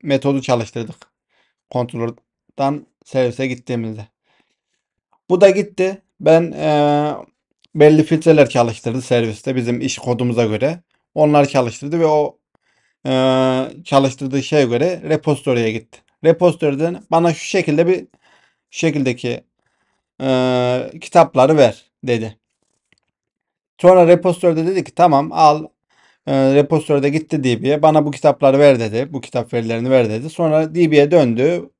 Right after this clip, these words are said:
Aynı şekilde geri döndü repository'e. Repository'den servise, kontrolöre, sonra kullanıcıya arkadaşlar. Burada parçala-, e, küçük parçalara ayırdık ki burada sadece ne yapmış olduk?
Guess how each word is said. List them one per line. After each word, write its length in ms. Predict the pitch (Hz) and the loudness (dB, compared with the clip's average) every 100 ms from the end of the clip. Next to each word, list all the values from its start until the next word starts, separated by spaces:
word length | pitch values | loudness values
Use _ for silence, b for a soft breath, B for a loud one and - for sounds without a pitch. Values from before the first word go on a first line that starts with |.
| - | -4
Aynı 280 | 160 147 120 | 0 0 -2
şekilde 340 | 120 131 165 | -6 -6 -2
geri 280 | 160 143 117 | 2 2 2
döndü 380 | 117 110 139 156 | -2 -4 -4 -2
repository'e. 580 | 123 120 104 120 127 | -4 -4 -8 -6 -4
Repository'den 600 | 165 160 135 120 120 117 | -2 -2 -2 -4 -8 -8
servise, 640 | 120 160 147 131 175 175 - | -8 -4 -4 -4 -2 -4 -4
kontrolöre, 520 | - 156 147 127 165 | -4 -4 -4 -4 -4
sonra 520 | 175 151 131 165 180 180 _ _ _ _ | -2 -2 -2 0 0 -4 _ _ _ _
kullanıcıya 440 | 147 139 131 127 | 0 2 4 2
arkadaşlar. 480 | 117 117 110 - 117 _ _ _ | 0 -4 -8 -10 -14 _ _ _
Burada 500 | 156 170 165 180 277 _ _ _ _ - | 0 2 4 2 0 _ _ _ _ 0
parçala-, 600 | 160 160 175 170 170 120 120 | 2 2 2 0 0 -4 -6
e, 260 | 143 139 | -4 -4
küçük 220 | - 170 | -6 -12
parçalara 480 | - 160 156 147 135 | -2 -2 0 2 2
ayırdık 680 | 127 131 143 147 165 156 - | 0 -2 2 4 4 0 -4
ki 260 | 180 190 - _ _ | -10 -10 -12 _ _
burada 220 | 170 165 160 | -2 0 2
sadece 640 | 196 185 170 170 160 262 _ | 4 4 4 0 -2 -16 _
ne 100 | 185 | 2
yapmış 480 | 190 165 - 135 - | 4 4 2 -6 -4
olduk? 320 | 123 127 196 | -2 -2 -6